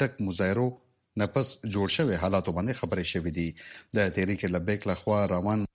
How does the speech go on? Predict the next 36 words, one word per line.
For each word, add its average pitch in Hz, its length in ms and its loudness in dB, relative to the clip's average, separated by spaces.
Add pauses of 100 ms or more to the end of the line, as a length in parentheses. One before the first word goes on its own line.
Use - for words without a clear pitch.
مظاهرو 107 300 4 (100)
په 107 120 4
وخت - 200 -4 (120)
پولیسو 147 420 2
او 117 180 -2
مظاهرچیانو 95 680 0
ترمنځ 110 280 0 (120)
نښتې 117 360 -2
هم 151 80 2 (100)
شوې 143 220 0
دي 147 160 2
چې - 140 -2
له 92 120 2
وجې 127 220 2 (100)
یې 127 80 4 (520)
د 95 260 0
پولیسو 110 380 0
یو 90 120 2 (140)
تن 147 300 4
او 98 160 2 (160)
دوه 131 160 2 (100)
مظاهرچیان 90 640 0
وژل 87 340 -2
شوي 92 220 0
هم 90 220 0
دي. 80 100 -2 (300)
حکومت 95 380 -2
له 90 120 -2
خوا 98 220 4
تحریک 95 280 0
لبیک 92 560 0
مشر 110 360 0
سعد 92 160 0 (100)
رضوي 104 360 0 (360)
او 110 180 4
نورو 151 160 2